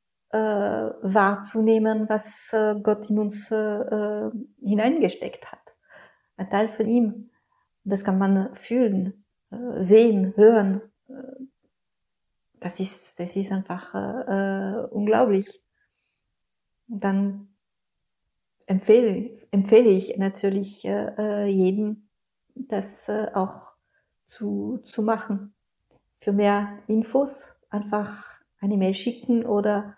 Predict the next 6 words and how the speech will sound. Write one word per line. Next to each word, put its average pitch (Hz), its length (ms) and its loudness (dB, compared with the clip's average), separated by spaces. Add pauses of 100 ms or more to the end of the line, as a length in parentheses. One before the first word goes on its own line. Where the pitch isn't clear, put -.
(360)
oder, 208 840 -4
äh, - 1000 -8
eine, 196 720 -4 (340)
einen 190 140 -4
Kommentar 214 460 -2
schreiben, 220 520 -2